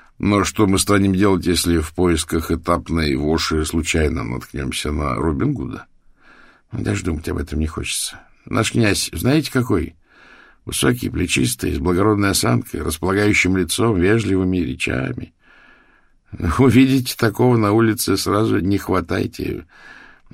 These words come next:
Прежде вызовите подмогу, человек десять. А то, извините, Алексей Николаевич, он и вам бока намнёт». <laughs>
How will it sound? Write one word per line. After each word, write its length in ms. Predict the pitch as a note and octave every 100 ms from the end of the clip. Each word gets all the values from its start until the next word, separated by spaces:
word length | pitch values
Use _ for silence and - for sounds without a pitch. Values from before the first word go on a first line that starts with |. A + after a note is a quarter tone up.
| - - -
Прежде 360 | G2 F#2+ G2
вызовите 500 | F#2 F#2 G2 F#2+ F2+
подмогу, 640 | - F#2 E2+ D#2+ D#2+ D#2 E2+ G#2
человек 280 | A#2+ F#2+ D#2+
десять. 540 | D#2+ D#2 D2+ - - - _ - - _ _ -
А 120 | F2
то, 120 | G#2+
извините, 600 | G2 G2+ G#2+ G#2+ A2 F#2
Алексей 280 | F#2 F2+ G2+
Николаевич, 480 | F2+ G2+ G2+ E2+ F#2+
он 140 | G2+
и 40 | G2+
вам 440 | A2+ G#2+ - E2
бока 280 | F#2+ - E2+
намнёт». 420 | D#2 E2 D2 C2 E2 - - - -
<laughs> 320 | - -